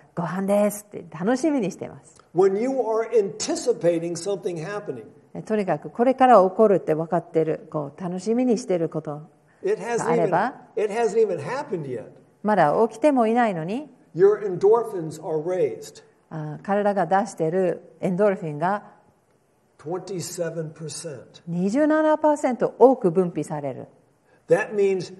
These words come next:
Speaker 2: your attitude is automatically better.
Speaker 1: えー、そうすると、あの、ハッピーな気分になるんです。
Speaker 2: And your immune system just got stronger.
Speaker 1: そして免疫力も高まる。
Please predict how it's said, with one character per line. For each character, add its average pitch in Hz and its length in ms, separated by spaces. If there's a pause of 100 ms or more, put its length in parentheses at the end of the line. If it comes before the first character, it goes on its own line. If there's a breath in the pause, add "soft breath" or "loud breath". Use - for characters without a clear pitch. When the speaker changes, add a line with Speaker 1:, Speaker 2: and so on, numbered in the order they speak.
(120)
Speaker 2:
your 170 460 (440)
attitude 185 680
is 151 120
automatically 151 680
better. 127 360 (360 soft breath)
Speaker 1:
え 160 420
ー、 160 40
そ 208 160
う 202 40
す 208 140
る 196 120
と、 226 440 (380)
あ 151 200
の、 139 320 (280)
ハ 226 120
ッ 240 120
ピ 196 60
ー - 20
な 156 140
気 202 120
分 202 220
に 156 100
な 165 160
る 214 100
ん 156 60
で 123 140
す。 - 120 (220)
Speaker 2:
And 151 180
your 139 220
immune 165 280
system 123 520
just 135 300
got 123 160
stronger. 123 560
Speaker 1:
そ - 180
し 180 80
て 170 240
免 190 240
疫 202 160
力 202 260
も 269 140
高 196 300
ま 208 160
る。 170 140